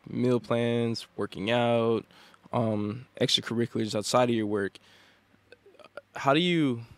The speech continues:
it's, it's different in work because it's a job. How do you gain the mental fortitude to do that outside of work?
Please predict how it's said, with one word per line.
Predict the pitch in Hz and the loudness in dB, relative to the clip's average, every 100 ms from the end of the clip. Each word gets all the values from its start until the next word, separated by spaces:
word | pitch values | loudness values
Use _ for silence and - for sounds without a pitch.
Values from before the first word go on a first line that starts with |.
| _ _ _ _ _ _ _ _ _ _ _ _ _ _ - | _ _ _ _ _ _ _ _ _ _ _ _ _ _ 0
it's, | 143 - | 2 4
it's | 143 120 | 2 4
different | 139 156 202 | 4 6 4
in | 139 156 | 4 4
work | 131 151 | 2 0
because | 147 120 123 117 | -2 0 0 0
it's | - | -4
a | 104 | -6
job. | - 92 69 - _ _ _ _ _ _ | -6 -6 -6 -10 _ _ _ _ _ _
How | - 131 | 2 4
do | 151 | 4
you | 175 156 120 - - - - _ _ - 127 117 | 0 -2 -6 -10 -16 -20 -20 _ _ -14 -12 0
gain | 123 123 120 | 2 2 0
the | 117 | -2
mental | 113 110 113 | -4 -6 -8
fortitude | - 110 110 - 104 | -6 -6 -4 -4 -6
to | 104 | -6
do | 95 101 | -6 -6
that | 85 | -4
outside | 95 90 - 82 | -4 -4 -4 -6
of | - - | -8 -10
work? | 80 | -12